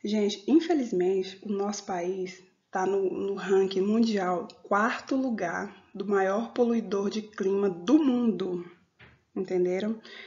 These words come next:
Grande parte das emissões de gases para a atmosfera, que é cerca de setenta e cinco por cento, provém das queimadas e do desmatamento. E o alvo que mais sofre, gente, o alvo maior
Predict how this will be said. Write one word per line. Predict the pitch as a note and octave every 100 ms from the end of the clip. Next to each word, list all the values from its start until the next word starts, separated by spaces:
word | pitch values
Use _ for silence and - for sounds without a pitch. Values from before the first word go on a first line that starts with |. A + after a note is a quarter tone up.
| -
Grande | G#3+ A#3 D4 D4 C4
parte | - G#3+ G#3+ A3
das | A3 G3+
emissões | G3+ G3+ - G3+ G3+
de | F#3+
gases | F#3 F#3 F#3 G3 F#3+
para | - F#3+
a | F#3
atmosfera, | - F#3 F3+ - G3 G3 F#3+
que | F#3
é | F3
cerca | - F#3+ F#3 F#3
de | E3
setenta | F#3+ F#3 G#3+ B3+
e | B3+
cinco | - A3+ -
por | G3+ -
cento, | - G3+ G3 -
provém | G3+ F#3+ F3+ F#3+
das | G3+ F#3+ -
queimadas | F#3+ F3+ F3+ F#3 G3 G#3 G3+
e | G3
do | G3
desmatamento. | F#3 F#3+ G3 F#3+ G3 F#3+ F3+ F3+ F3+ - - - - - - - - _
E | - B3
o | D4
alvo | C4+ C4 C#4
que | D#4 F#4 G4
mais | F4 A4
sofre, | - - A#3 G#3+ - F#3
gente, | F#3 F#3
o | G#3
alvo | G3+ G#3+
maior | A#3 B3 F#4+ C4 G#3+ C#4+ B3